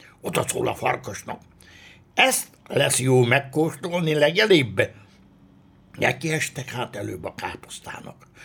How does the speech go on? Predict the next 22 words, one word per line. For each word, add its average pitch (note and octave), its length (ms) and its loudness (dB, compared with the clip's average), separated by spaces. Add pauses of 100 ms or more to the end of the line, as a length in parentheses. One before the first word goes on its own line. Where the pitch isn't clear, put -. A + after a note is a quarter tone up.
(280)
Aztán - 460 -6
vették B2+ 400 -2
sorra F#2 500 -2
kalácsot, - 680 -6 (320)
kürtőst, B2 880 -2 (180)
fánkot, A#2 920 -2 (260)
csörögét. C3+ 840 4 (440)
Azt - 220 -6
mondja G#2 220 -6
a F#2+ 40 -6
farkas, - 520 -10 (320)
no, F3 160 6 (500)
most C3+ 320 2
már B2+ 280 2
koma, D#3 480 4 (160)
róka E3+ 560 0
koma, C#3 500 0 (260)
jó D#3 380 6
lenne D#3+ 440 6
valamit E3 680 4
inni E3+ 600 0
is. F3 380 -2